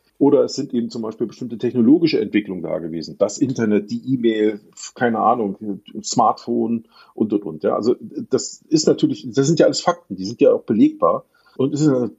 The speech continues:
es ist natürlich so, dass diese Ereignisse, welcher Cou-, äh, Couleur sie auch immer sind, auch natürlich einen Einfluss auf die Menschen haben. Ob das jetzt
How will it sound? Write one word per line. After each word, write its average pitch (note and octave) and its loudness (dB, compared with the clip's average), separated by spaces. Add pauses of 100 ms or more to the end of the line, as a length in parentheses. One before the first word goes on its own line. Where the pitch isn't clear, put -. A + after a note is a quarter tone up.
(120)
es - -6
ist D3+ -4
natürlich G3 2
so, G#2 0
dass A2 -2
diese D3 2
Ereignisse, A#2 -2
welcher G2+ -4
Cou-, G2 -6
äh, - -2
Couleur G#2 0
sie A#2 -2
auch G2+ -4
immer G2+ -4
sind, D3 -6 (420)
auch - 0
natürlich D3+ 0
einen G#2+ -6
Einfluss D#3 2
auf A2 0
die C#3 -6
Menschen A#2 0
haben. D2+ -8 (140)
Ob - -8
das - -4
jetzt - -6